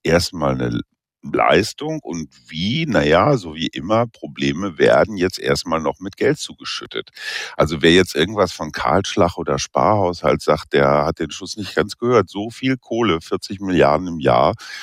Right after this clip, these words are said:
wurden in dieser Stadt noch nie rausgehauen. Ähm, und es wurden auch so Rollen und Interpretationen deutlich. Also, ne, Kai Wegner macht jetzt den Präsidenten. Der nennt jetzt keine Zahlen mehr auf Seite vierhundertdreiundzwanzig, sondern,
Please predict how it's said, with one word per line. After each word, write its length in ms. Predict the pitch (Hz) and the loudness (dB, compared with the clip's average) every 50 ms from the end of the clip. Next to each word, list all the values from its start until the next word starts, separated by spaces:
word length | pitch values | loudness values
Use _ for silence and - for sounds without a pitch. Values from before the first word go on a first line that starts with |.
| - - - _ | -16 -16 -18 _
wurden 220 | _ 71 71 82 92 | _ -6 -4 -2 -2
in 100 | 92 82 | -2 -4
dieser 260 | 71 - - 76 71 | -4 0 0 2 2
Stadt 260 | - - - - - | 2 -2 -4 -6 -4
noch 120 | 90 85 | -6 -6
nie 200 | 82 78 87 101 | -4 -2 0 0
rausgehauen. 800 | 104 - 80 95 107 - - - - - - - - - - - _ - - - - - - - - - - _ - | 2 4 2 2 2 0 -2 -2 -2 -2 -2 -8 -12 -12 -14 -18 _ -16 -12 -10 -8 -8 -8 -8 -10 -12 -16 _ 2
Ähm, 340 | - 98 107 110 110 113 110 - _ | 4 4 4 4 2 -2 -4 -8 _
und 120 | - 117 120 | 0 4 4
es 160 | 127 - 104 | 4 4 4
wurden 160 | 107 123 131 | 2 2 4
auch 140 | 110 101 98 | 4 2 2
so 100 | - 113 | 0 -2
Rollen 540 | 90 80 - - 85 90 107 135 143 139 127 | -2 0 2 4 4 6 6 6 4 2 0
und 160 | 104 85 - | -4 -4 -4
Interpretationen 1000 | - - 101 85 - - 90 - 90 78 73 - - - 80 90 117 123 131 120 | 0 0 0 0 0 -4 -2 0 0 0 0 -2 -6 -4 -2 -2 0 -2 0 2
deutlich. 880 | 107 98 98 110 113 110 - 104 104 104 107 117 107 - - - - - - | 4 6 6 6 4 2 2 2 4 4 4 4 2 0 0 0 0 -2 2
Also, 460 | - 76 87 87 85 92 90 90 90 | 4 4 4 4 2 0 0 0 0
ne, 320 | 85 82 85 90 113 131 117 | 0 0 2 4 4 2 2
Kai 380 | - - 82 67 73 90 90 78 | 0 -2 0 2 2 2 2 2
Wegner 380 | 80 82 - - 110 98 92 | 0 0 0 2 0 0 0
macht 360 | 87 73 69 82 - - - - | 2 0 -2 -2 -2 -6 -4 0
jetzt 280 | 67 73 - - - - | 0 0 0 -2 -2 -2
den 160 | 76 78 78 | -2 -2 -2
Präsidenten. 840 | - - 73 73 69 85 87 - - 60 58 - - - _ - 62 | -2 -2 -2 0 0 -2 -6 -4 -2 -4 -2 -2 -6 -6 _ -4 -2
Der 100 | 60 60 | 0 0
nennt 300 | 62 67 69 78 82 - | 2 0 0 0 0 0
jetzt 180 | 78 73 - - | 0 0 0 0
keine 300 | - 73 71 73 69 - | 0 2 2 2 0 0
Zahlen 480 | - - - 69 73 76 85 92 92 | 0 0 2 4 4 4 4 4 2
mehr 220 | 87 85 87 80 52 | 2 2 4 4 2
auf 140 | - - | 2 0
Seite 300 | - - 73 - - 80 | 0 2 2 2 2 -2
vierhundertdreiundzwanzig, 1160 | 76 - - 78 78 76 73 - - 71 71 76 76 73 - - - 69 76 - - 80 76 - | -8 -4 0 2 4 4 4 2 2 2 2 0 0 -2 -6 -6 -4 -4 -4 -4 -6 -8 -8 -6
sondern, 420 | - 69 71 76 78 73 69 69 | -6 -6 -2 2 4 4 4 4